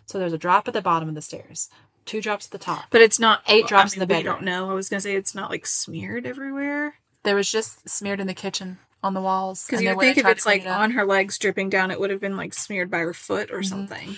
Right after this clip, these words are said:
Speaker 1: That's one thing they said. There were no footprints in the blood, period.
Speaker 2: Because if it's, like, dripping down her stomach, it's gonna be more
Speaker 1: Mm-hmm.
Speaker 2: of a,
Speaker 1: Mm-hmm.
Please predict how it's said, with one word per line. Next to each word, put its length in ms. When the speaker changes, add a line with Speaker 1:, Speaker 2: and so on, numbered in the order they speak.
Speaker 1:
That's 220
one 100
thing 140
they 100
said. 220
There 100
were 60
no 180
footprints 800
in 140
the 40
blood, 360
period. 340
Speaker 2:
Because 260
if 120
it's, 140
like, 220
dripping 360
down 200
her 100
stomach, 380
it's 180
gonna 300
be 600
more 280
Speaker 1:
Mm-hmm. 80
Speaker 2:
of 220
a, 40
Speaker 1:
Mm-hmm. 200